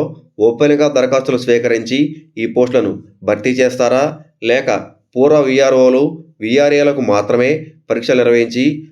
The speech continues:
అందులో ఉత్తీర్ణులైన వారిని ఎంపిక చేస్తారా అన్న దానిపై స్పష్టత రావాల్సి ఉంది. నెక్స్ట్ న్యూస్, మళ్ళీ విఆర్ఓలు, విఆర్ఏలు. ఊరికొక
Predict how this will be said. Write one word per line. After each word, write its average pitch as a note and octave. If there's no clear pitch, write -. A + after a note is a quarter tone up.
అందులో E3+
ఉత్తీర్ణులైన C#3+
వారిని A#2
ఎంపిక B2+
చేస్తారా C#3
అన్న G#2+
దానిపై A2+
స్పష్టత C3+
రావాల్సి C3
ఉంది. G2
నెక్స్ట్ B2
న్యూస్, D3
మళ్ళీ C#3+
విఆర్ఓలు, C#3
విఆర్ఏలు. A#2
ఊరికొక D3+